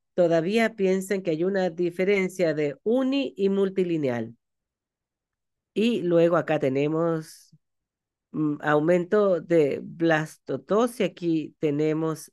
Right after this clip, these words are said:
la diferencia con M L. Hipoplásico, fibrótico, no se incluye en I C C.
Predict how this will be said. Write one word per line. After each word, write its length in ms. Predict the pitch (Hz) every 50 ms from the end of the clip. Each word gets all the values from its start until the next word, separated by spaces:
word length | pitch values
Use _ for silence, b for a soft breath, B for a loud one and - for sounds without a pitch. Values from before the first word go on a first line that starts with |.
| _
la 420 | - 147 139 139 127 123 123 123 -
diferencia 600 | - 135 135 - - 127 131 131 139 139 - 143
con 160 | - 127 127
M 260 | 127 123 120 120 113 113
L. 240 | 110 113 110 107 - _ _ _ _ _ _ _ _ _ _ _ _ _ _ _ _ _ _ _ _ _ _ _ _ _ _ _ _ _ _ _ _ _ _ _ _ _ _ _ _ _ _ -
Hipoplásico, 1200 | 185 185 196 196 190 208 202 202 208 202 202 - - 208 196 190 196 196 190 190 190 190 190 190 190
fibrótico, 920 | 190 185 160 160 180 196 190 185 196 190 190 - 196 190 190 190 190 190 - _ _ _ _ _ _ _ -
no 580 | 170 175 175 180 196 208 208 208 214 185 - -
se 400 | - - - - 202 202 202 -
incluye 800 | - 185 180 180 175 - - 294 320 240 160 139 139 127 - 147
en 120 | 151 151 151
I 120 | 151 143
C 220 | 139 - - 131 123
C. 360 | 123 - 127 113 107 -